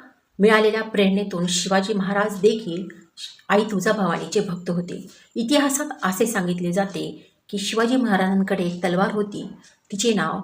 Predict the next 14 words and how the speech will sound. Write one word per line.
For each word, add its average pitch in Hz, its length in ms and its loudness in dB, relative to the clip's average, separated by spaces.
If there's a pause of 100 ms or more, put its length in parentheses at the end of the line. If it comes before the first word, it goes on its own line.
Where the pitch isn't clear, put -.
(800)
भवानी 196 380 4
देवी 180 280 0
होते 170 440 -8 (220)
आणि 202 160 2
ती 233 440 -10
तलवार 180 340 2
देखील 180 480 -2 (320)
आई 202 180 6 (100)
तुळजाभवानीने 170 1000 -2 (180)
वरदानामध्ये 185 760 2 (220)
दिली 190 300 2
होती 175 400 -4
असे 190 240 0
सांगतात. 175 320 -10